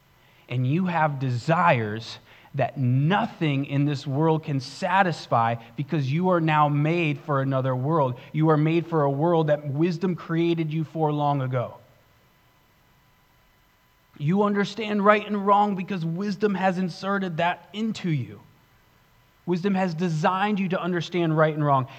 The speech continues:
And now wisdom is telling your soul something is wrong here. And if you don't understand that God didn't do this, if you don't understand that wisdom didn't do this,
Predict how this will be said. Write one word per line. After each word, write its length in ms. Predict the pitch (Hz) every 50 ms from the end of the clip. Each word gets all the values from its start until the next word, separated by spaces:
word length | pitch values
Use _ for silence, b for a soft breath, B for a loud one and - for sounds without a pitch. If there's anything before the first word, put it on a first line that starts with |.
| B B
And 240 | 160 165 175 175 175
now 320 | 175 202 226 226 202 180
wisdom 380 | 180 180 190 202 196 202 196 180
is 120 | 170 -
telling 380 | - - 185 196 196 196 190 180
your 100 | 170 170
soul 600 | 156 - - - 196 202 202 190 170 160 156 B B B
something 640 | - - - - 180 190 202 156 - 175 165 165 151
is 180 | 160 139 135
wrong 400 | 139 139 139 147 165 165 160 147
here. 320 | 127 123 104 92 - - - - _ _ _ _ _ _ _ _ _ _ _ _ _ _ _ _ _ _ _ _ _ _ _ _ _ _ _ _ _ _ _ _ _ _ _ _ _ _ _ _ _ _ _ _ _ _ _ _ _ _ _ _ _ _ _ _ _ _ _ _ _ _ _ _ _ _ _ _ _ _ _ _ _ _ _ _ _ _ - - _
And 100 | 135 131
if 180 | 147 160 151 -
you 100 | 233 220
don't 420 | 175 156 170 147 120 117 135 - - - - -
understand 960 | 143 143 143 143 143 135 - - - - 143 131 113 104 95 95 110 - - _ _ _ _ _ _ _ _ _ _ _ _ _ _ b b b b b b b b
that 280 | 123 120 104 120 139 131
God 300 | 131 117 120 139 156 156
didn't 280 | 175 180 - 170 175
do 200 | 165 156 190 196
this, 320 | 185 190 190 190 - - - -
if 140 | 139 123 147
you 140 | 156 180 175
don't 220 | 208 202 196 -
understand 600 | 165 170 170 165 160 - - 165 151 147 135 127
that 120 | 123 -
wisdom 580 | 123 123 127 131 147 165 160 - 214 208 202 190
didn't 340 | - 208 180 - 180 180 170
do 160 | 196 202 202
this, 440 | 202 208 208 202 - - - -